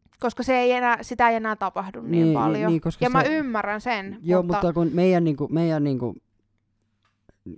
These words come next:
Speaker 2: niinku, meidän vaiheessa, niin me ei voida enää ottaa sitä itsestäänselvyytenä.
Speaker 1: Niin.
Speaker 2: Koska meillä on niinku semmoiset vähän eri lähtökohdat kuin mitä muilla on.
Speaker 1: No sepä.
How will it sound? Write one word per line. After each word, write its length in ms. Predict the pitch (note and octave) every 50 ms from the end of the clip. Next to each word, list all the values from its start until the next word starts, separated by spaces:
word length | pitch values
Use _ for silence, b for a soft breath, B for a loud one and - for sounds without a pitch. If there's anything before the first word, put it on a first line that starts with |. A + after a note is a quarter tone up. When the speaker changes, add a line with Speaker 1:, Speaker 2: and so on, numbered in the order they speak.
| - - -
Speaker 2:
niinku, 420 | G#2+ C3 C3+ A#2+ A#2+ G#2 - - C2 - _ _ _
meidän 300 | - C3+ D3 D3 C#3+ C#3
vaiheessa, 420 | C3 C3 B2 A#2+ B2+ A#2 A#2+ - B2+
niin 100 | B2 -
me 160 | - C3+ C#3
ei 80 | C3+ C3
voida 220 | C#3+ D3 C#3+ C#3+
enää 240 | C#3+ C#3+ D3 D#3 C3+
ottaa 300 | B2 E3 D#3+ - - C3+
sitä 220 | A#2+ - A#2 A#2 A#2
itsestäänselvyytenä. 1000 | C#3+ C#3+ - - G2+ - - A2 G#2 G#2+ G#2 F#2 F#2 F#2 F2 - - G2+ G#2+ A2 - _ _ _ _ _ _ _ _ _ _ _ _ _ _ _ _ -
Speaker 1:
Niin. 300 | A3+ G#3+ G3+ F#3+ F#3+ G3
Speaker 2:
Koska 200 | - - - D#3
meillä 280 | C#3 C#3 C#3 C#3 C3 C3
on 100 | B2+ B2
niinku 240 | A#2+ A#2 B2 A#2+ - _ _ _ _ -
semmoiset 560 | - C#3 C3 B2 A#2+ A#2 B2 A#2 - _ _ _ _ _ _ _ _ _ _ _ _ _ _ _ -
vähän 380 | C#3 B2+ C3+ C3+ B2+ A2+ - - - _ _ _ _ _ _ _ _ _ _ _ _ _ _ _ _ -
eri 280 | D3 D3+ C#3+ D3 C#3 C3+
lähtökohdat 760 | C3 C3+ - - B2+ - - B2 A2+ B2 A#2+ A2 G#2+ - -
kuin 100 | C3+ B2
mitä 200 | A#2 - A2+ A#2
muilla 420 | A#2+ A#2+ A#2 A2+ B2+ B2 A#2 A2+
on. 300 | - A2+ A#2 A#2 A2+ - - _ _ _ _ _ _ _ _ _ _ _ E4
Speaker 1:
No 120 | A3+ G#3+
sepä. 360 | G#3+ A3+ A3 - - A3+ G#3